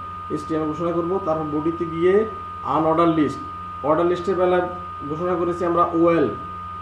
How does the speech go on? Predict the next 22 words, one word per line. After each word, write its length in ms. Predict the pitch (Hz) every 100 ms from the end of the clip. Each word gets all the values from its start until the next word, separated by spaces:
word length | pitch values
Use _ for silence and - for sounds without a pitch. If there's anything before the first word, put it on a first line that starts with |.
| - - - -
অর্ডার 380 | 147 165 170 156
লিস্ট। 320 | 160 - - - - - - - -
আর 280 | 123 156 - -
আনঅর্ডার 420 | 151 165 170 165 175
লিস্টের 320 | 175 - 175
বেলা 280 | 175 170 165 - - -
করব 440 | 165 156 185 196 -
ইউএল, 440 | 202 226 220 143 104 - - - - - - - - - -
অর্থাৎ 260 | 123 170
আনঅর্ডার 400 | 160 156 156 170
লিস্ট। 300 | 175 202 226 - - - - - - -
টাইপটা 420 | 170 208 214 220
হবে 220 | 208 214
কী 100 | 208
ধরনের? 440 | 196 214 208 220 226 - - - - -
ডিস্ক। 340 | 180 151 - - - - - -
টাইপটাকে 500 | 135 165 - 196 190
আমরা 380 | 185 175 190 220 - - - - - - - -
এখানে 440 | 143 202 185 175 233 - - -
কোটেশন 320 | 160 170 185
মার্কের 320 | 180 170 185
মধ্যে 480 | 175 160 160 208